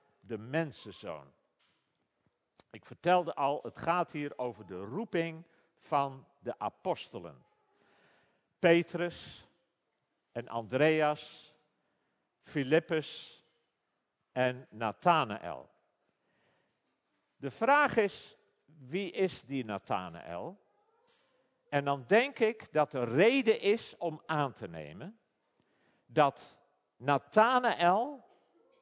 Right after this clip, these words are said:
Bartholomeus is. In alle evangeliën, daar vind je lijsten met de apostelnamen en dan wordt altijd Filippus en,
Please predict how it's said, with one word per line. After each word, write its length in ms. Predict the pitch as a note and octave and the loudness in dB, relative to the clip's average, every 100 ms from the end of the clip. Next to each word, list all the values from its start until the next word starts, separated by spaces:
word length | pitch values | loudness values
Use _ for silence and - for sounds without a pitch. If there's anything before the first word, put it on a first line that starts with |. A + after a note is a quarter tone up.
| _ _ _ | _ _ _
Bartholomeus 1200 | A2 C3 A3 - G3 E3+ D3+ F3 C#4+ B3 A#2+ - | 0 4 4 4 -2 0 -2 0 2 2 0 -2
is. 420 | F2 - - - _ _ _ _ _ _ _ _ _ _ _ _ _ | -12 -12 -18 -20 _ _ _ _ _ _ _ _ _ _ _ _ _
In 260 | - F3+ F#3 | 2 2 4
alle 340 | A#3 D#4 D#4+ | 6 8 6
evangeliën, 1000 | - A#3+ A#3 F#3 C3+ G#3+ D#3+ F2 E2+ D#3+ B3+ _ _ _ _ _ _ _ | 4 0 0 -6 2 4 4 0 0 -2 -2 _ _ _ _ _ _ _
daar 200 | - D#3 | 0 0
vind 320 | C#3 A#3 A3+ - | 2 0 0 2
je 100 | D#3+ | 2
lijsten 640 | D3 A3 B3 - - G3 | 6 6 6 2 -4 -2
met 200 | D#3+ - | -2 0
de 200 | C#3 A#2+ | 0 0
apostelnamen 1120 | - C3 - G3+ - G3+ F#3 F3 F3+ F#3+ B3+ C#4 _ | -2 -4 -2 -6 -4 -6 0 2 2 -2 -8 -14 _
en 140 | D#3 | 0
dan 140 | D#3+ | 2
wordt 220 | D3+ D3 - | 2 -2 2
altijd 680 | B3 D#4 D#4 D4+ C4+ B3 - | 6 8 8 6 6 4 2
Filippus 840 | - F3+ D3 A3+ - A3+ G#3+ - | -4 -4 2 2 2 0 -2 -8
en, 400 | - F#3 F3+ E3+ | 0 0 0 -6